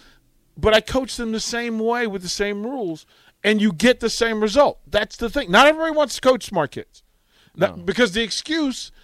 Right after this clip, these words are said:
Speaker 2: 'Cause
Speaker 1: is
Speaker 2: they,
Speaker 1: already in play.
Speaker 2: 'cause they're gonna challenge you.
Speaker 1: The
Speaker 2: 'Cause
Speaker 1: ex-
Speaker 2: it's smart, it's smart kids is this, though.
Speaker 1: That part.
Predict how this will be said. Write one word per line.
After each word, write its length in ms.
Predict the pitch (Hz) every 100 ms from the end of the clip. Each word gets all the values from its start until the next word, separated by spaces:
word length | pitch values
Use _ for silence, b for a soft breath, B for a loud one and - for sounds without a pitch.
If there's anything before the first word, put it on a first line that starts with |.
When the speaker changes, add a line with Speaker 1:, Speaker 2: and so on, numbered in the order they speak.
| b
Speaker 2:
'Cause 120 | 110
Speaker 1:
is 140 | 139
Speaker 2:
they, 40 | 165
Speaker 1:
already 280 | 196 202 208
in 100 | 190
play. 360 | 190 147 87
Speaker 2:
'cause 180 | 95 110
they're 120 | 107
gonna 160 | 127 101
challenge 400 | - 113 101 82
you. 80 | 62 -
Speaker 1:
The 140 | 143 202
Speaker 2:
'Cause 80 | 117
Speaker 1:
ex- 80 | 110
Speaker 2:
it's 60 |
smart, 240 | - 139 127
it's 140 | 123 -
smart 260 | 147 180
kids 220 | - 131 120
is 120 | 101
this, 220 | 104 117
though. 100 | 143
Speaker 1:
That 260 | 294 330 240
part. 440 | 214 185 151 -